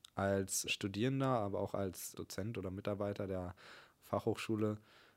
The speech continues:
wo eigentlich die E-Learning-Koordinierungsstelle überall ihre Finger mit im Spiel hat.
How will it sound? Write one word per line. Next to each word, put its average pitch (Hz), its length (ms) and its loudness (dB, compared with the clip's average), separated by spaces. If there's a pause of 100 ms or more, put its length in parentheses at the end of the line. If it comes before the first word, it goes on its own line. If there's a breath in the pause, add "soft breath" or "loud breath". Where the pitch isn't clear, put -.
(540 soft breath)
wo 131 580 8
eigentlich 104 540 6
die 101 400 2 (200)
E-Learning-Koordinierungsstelle 107 1200 4
überall 107 640 6
ihre 98 160 2
Finger 101 240 2
mit 85 160 -4
im 82 80 -4
Spiel 82 320 -2
hat. - 260 -8